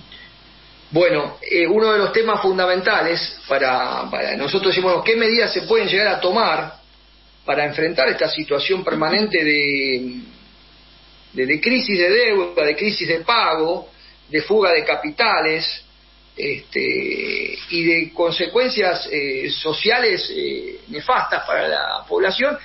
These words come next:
y de permanentemen-, permanentes recetas del Fondo Monetario que todos los candidatos ahora lo están tomando,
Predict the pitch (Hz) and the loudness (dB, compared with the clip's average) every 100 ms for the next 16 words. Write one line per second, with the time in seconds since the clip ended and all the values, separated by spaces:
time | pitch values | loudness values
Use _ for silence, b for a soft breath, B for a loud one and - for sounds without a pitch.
0 | B B 190 214 233 247 294 294 254 262 | B B 0 2 2 2 2 0 0 0
1 | 311 - - 220 226 302 311 202 208 208 | -2 -8 -4 -2 0 -2 0 0 0 0
2 | - - 165 156 156 208 220 208 202 202 | -4 0 0 0 -2 0 0 0 0 2
3 | 214 175 165 147 147 113 - - 196 202 | 2 0 0 0 2 2 0 -2 -2 0
4 | 240 220 226 180 202 202 202 202 190 - | 0 2 2 2 0 -2 -4 -10 -14 -8
5 | - 214 262 190 190 226 - | -2 2 2 2 2 0 0